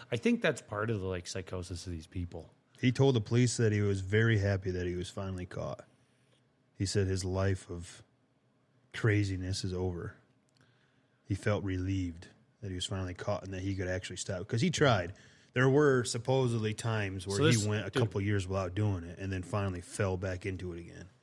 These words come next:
Speaker 1: This guy's got an addiction like some people fucking eat fast food.
Speaker 2: Yeah. His
Speaker 1: Oh, man,
Speaker 2: addiction
Speaker 1: hey, I
Speaker 2: was
Speaker 1: didn't have Wendy's for a couple months, and I felt pretty good about it, but
Speaker 2: That's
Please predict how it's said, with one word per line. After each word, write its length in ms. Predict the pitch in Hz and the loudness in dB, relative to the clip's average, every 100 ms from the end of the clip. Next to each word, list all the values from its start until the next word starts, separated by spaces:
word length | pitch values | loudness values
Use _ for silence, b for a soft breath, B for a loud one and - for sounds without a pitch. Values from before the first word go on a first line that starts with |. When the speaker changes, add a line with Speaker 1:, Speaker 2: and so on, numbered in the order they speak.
| _ | _
Speaker 1:
This 200 | 175 170 | -10 -10
guy's 320 | 180 170 147 | -8 -4 -4
got 260 | - 135 139 | -4 -4 -4
an 180 | 123 120 | -4 -2
addiction 520 | 120 147 - - 98 | 2 2 0 -6 -4
like 200 | 95 90 | -4 -6
some 240 | - 120 | -4 -4
people 320 | 110 117 107 98 | -2 -4 -4 -4
fucking 400 | 113 101 107 101 | -6 -6 -8 -6
eat 200 | 113 110 | -8 -6
fast 300 | 104 92 - | -8 -8 -8
food. 240 | 123 107 _ - | -8 -8 _ 2
Speaker 2:
Yeah. 140 | 180 147 | 4 4
His 60 | - - _ _ | 0 -18 _ _
Speaker 1:
Oh, 80 | 165 | 2
man, 160 | 156 135 | 6 6
Speaker 2:
addiction 340 | 123 143 147 135 | 8 8 8 8
Speaker 1:
hey, 180 | 151 | 8
I 20 | 143 | 8
Speaker 2:
was 80 | 156 | 6
Speaker 1:
didn't 140 | 147 | 4
have 180 | 143 127 | 4 4
Wendy's 320 | 143 139 117 | 2 2 0
for 140 | 104 | -2
a 60 | 104 | -6
couple 260 | - 110 104 | -4 -2 -2
months, 320 | 104 104 - | -2 -4 -6
and 100 | 101 | -6
I 60 | 123 | -2
felt 300 | - 117 - | 0 0 -2
pretty 220 | 127 143 | -6 -4
good 200 | 131 123 | -2 -2
about 300 | 117 117 113 | 0 0 0
it, 80 | 113 | -2
but 60 | |
Speaker 2:
That's 260 | 101 - - | -6 -6 -8